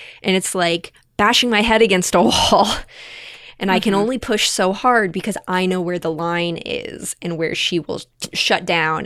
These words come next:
Speaker 1: and it will no longer be
Speaker 2: Yeah.
Speaker 1: productive for me to try and have this conversation with her. Um, but then realizing, like, that, that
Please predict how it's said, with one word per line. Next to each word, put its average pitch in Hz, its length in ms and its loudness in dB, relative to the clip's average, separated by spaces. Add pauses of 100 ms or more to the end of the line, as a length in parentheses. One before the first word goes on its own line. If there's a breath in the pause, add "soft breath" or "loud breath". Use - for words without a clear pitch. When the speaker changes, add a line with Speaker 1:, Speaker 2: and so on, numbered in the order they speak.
Speaker 1:
and 151 480 -6
it - 160 -6
will 170 140 -2
no 175 260 0
longer 180 320 2
be 170 60 -2
Speaker 2:
Yeah. 165 80 0
Speaker 1:
productive 160 640 -2
for 165 440 -8
me 165 140 -4
to 165 80 -4
try 165 260 -2
and 165 120 -2
have 175 160 -4
this 165 120 -6
conversation 165 600 -4
with 156 140 -8
her. 160 260 -6 (960 loud breath)
Um, 175 320 -4
but 202 120 0
then 190 140 2
realizing, 170 500 2
like, 156 300 -4
that, 165 520 -2
that 170 320 0